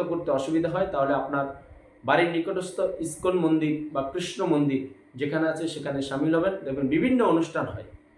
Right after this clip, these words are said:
সেখানে অনুকল্প প্রসাদের ব্যবস্থা থাকে এবং সন্ধ্যার পরেই কিন্তু আপনার, হ্যাঁ, অভিষেক শুরু হয়ে যায়। হাজার হাজার লক্ষ লক্ষ ভক্ত কিন্তু এই মন্দিরে উপস্থিত হয়, তাই আপনার সন্ধ্যার পরে সেখানে সামিল হয়ে আপনি নিজেও কিন্তু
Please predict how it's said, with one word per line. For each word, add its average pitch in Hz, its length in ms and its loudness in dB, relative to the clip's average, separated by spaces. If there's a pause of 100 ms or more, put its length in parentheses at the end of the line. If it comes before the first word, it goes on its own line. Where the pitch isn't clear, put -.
(240)
সেখানে 165 260 0
অনুকল্প 160 340 0
প্রসাদের 156 520 0
ব্যবস্থা 175 380 0
থাকে 175 260 -4 (420)
এবং 190 400 2 (320)
সন্ধ্যার 175 340 2
পরেই 180 280 2
কিন্তু 180 280 0
আপনার, 151 320 0 (500)
হ্যাঁ, 190 260 -2
অভিষেক 160 420 0
শুরু 147 200 0
হয়ে 131 200 2
যায়। - 200 -8 (500)
হাজার 190 340 4
হাজার 180 300 2
লক্ষ 165 280 0
লক্ষ 220 220 -2
ভক্ত 170 360 0
কিন্তু 175 320 0
এই 156 200 0
মন্দিরে 151 380 2
উপস্থিত 147 440 -2
হয়, 131 140 0
তাই 131 120 0
আপনার 156 280 -2
সন্ধ্যার 147 360 0
পরে 175 180 0
সেখানে 143 340 -2
সামিল 151 300 0
হয়ে 165 240 0 (280)
আপনি 143 240 -2
নিজেও 160 280 6
কিন্তু 190 380 0